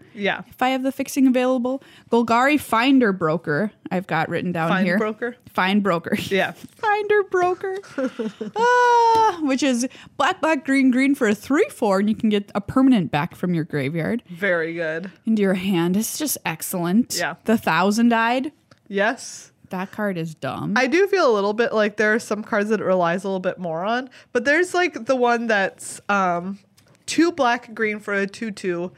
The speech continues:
Speaker 1: Undergrowth enters with
Speaker 2: Mm, the
Speaker 1: a plus one,
Speaker 2: counters.
Speaker 1: plus one counter for each creature in your graveyard.
Speaker 2: Yeah.
Speaker 1: That card, there was a pool that I, where I had three of those, and it was just so good.
Speaker 2: Yeah.
Speaker 1: And I think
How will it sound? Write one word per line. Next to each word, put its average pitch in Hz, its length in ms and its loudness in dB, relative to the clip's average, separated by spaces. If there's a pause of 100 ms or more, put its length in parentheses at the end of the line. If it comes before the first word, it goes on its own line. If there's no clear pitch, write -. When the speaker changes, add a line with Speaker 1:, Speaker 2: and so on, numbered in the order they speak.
(400)
Speaker 1:
Undergrowth 190 760 0
enters 214 420 -4
with 196 340 -4 (120)
Speaker 2:
Mm, 214 260 2
the 196 80 0
Speaker 1:
a - 80 0
plus 208 100 0
one, 202 160 4
Speaker 2:
counters. 214 160 2
Speaker 1:
plus 202 200 0
one 202 100 -8
counter 190 260 -4
for 196 200 -6
each 190 180 -10
creature 208 300 -8
in 208 80 -4
your 190 100 -6
graveyard. 202 500 0
Speaker 2:
Yeah. 190 260 0 (360)
Speaker 1:
That 226 220 -2
card, 349 280 0 (260)
there 247 180 2
was 277 100 0
a 285 60 0
pool 233 220 0
that 226 120 -2
I, 202 120 0
where 208 180 -2
I - 20 -2
had 208 240 -4
three 185 240 -2
of 208 140 -6
those, 302 420 -2 (160)
and 226 100 -4
it 233 40 2
was 247 140 2
just 240 200 -4
so 196 220 0
good. 180 420 -2
Speaker 2:
Yeah. 214 300 0 (260)
Speaker 1:
And 233 160 -2
I 247 100 2
think 277 340 -4